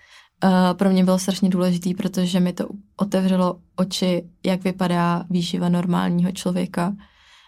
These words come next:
eh, který nemá problém, eh, s jídlem. A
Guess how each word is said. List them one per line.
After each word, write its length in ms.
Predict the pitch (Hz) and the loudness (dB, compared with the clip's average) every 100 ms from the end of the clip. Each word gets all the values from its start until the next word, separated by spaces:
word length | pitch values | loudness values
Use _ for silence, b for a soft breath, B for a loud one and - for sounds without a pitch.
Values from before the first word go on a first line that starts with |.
| B | B
eh, 240 | 185 175 170 | 0 2 0
který 320 | 170 175 175 | 0 0 4
nemá 340 | 175 170 170 | 4 4 2
problém, 680 | 170 185 180 170 175 170 190 | 0 -2 0 0 0 0 -2
eh, 260 | 196 180 180 | -2 -2 -2
s 80 | 185 | -2
jídlem. 460 | 175 190 185 180 202 B B B B B _ - | -2 -2 -2 -2 -6 B B B B B _ 0
A 720 | 175 165 170 170 170 170 | 2 2 2 2 0 0